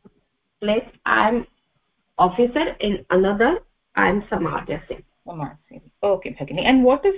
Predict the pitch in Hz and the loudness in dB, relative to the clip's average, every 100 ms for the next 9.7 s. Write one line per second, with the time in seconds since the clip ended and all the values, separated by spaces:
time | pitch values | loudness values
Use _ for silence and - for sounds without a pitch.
0 | - 196 214 220 226 269 254 254 254 247 | -2 -4 -2 -4 -2 0 0 0 2 2
1 | 226 214 226 415 _ _ _ _ _ _ | 0 -6 -12 -16 _ _ _ _ _ _
2 | _ 202 220 254 320 320 262 170 131 - | _ 2 4 0 0 0 2 0 -2 -10
3 | _ - - - - _ _ _ _ 202 | _ -20 -20 -20 -20 _ _ _ _ -2
4 | 214 214 208 - - - 202 208 302 311 | 0 0 -4 -10 -18 -16 -6 0 2 2
5 | 302 294 311 311 254 220 - _ _ - | 0 0 2 4 2 0 -8 _ _ -2
6 | 240 294 339 294 220 180 175 165 160 _ | -2 -2 -8 -8 -6 -6 -6 -12 -20 _
7 | _ _ _ _ _ _ _ _ _ _ | _ _ _ _ _ _ _ _ _ _
8 | _ _ _ _ _ _ _ _ _ _ | _ _ _ _ _ _ _ _ _ _
9 | - - _ _ - 208 | -20 -20 _ _ -6 0